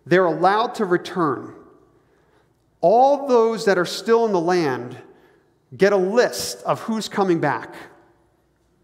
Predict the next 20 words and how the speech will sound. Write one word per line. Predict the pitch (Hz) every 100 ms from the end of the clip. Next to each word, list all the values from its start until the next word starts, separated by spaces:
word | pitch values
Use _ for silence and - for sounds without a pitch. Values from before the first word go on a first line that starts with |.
| _ _ _ _ _ _ -
Now, | 151 147
anyone | 233 254 285 208 185
left | 196 185 185
at | -
home | 220 175
looking | 147 196 208 196
at | 165 165
that | 151
list | 151 165 131 -
is | 170 131
going | 180 214 220
to | -
be | 175 170
reading | 151 - 139 160 233 262
it | 247 -
with | 160 156
tears | - - 214 226 214
in | - 185 180
their | 175
eyes, | 156 131 120 - - -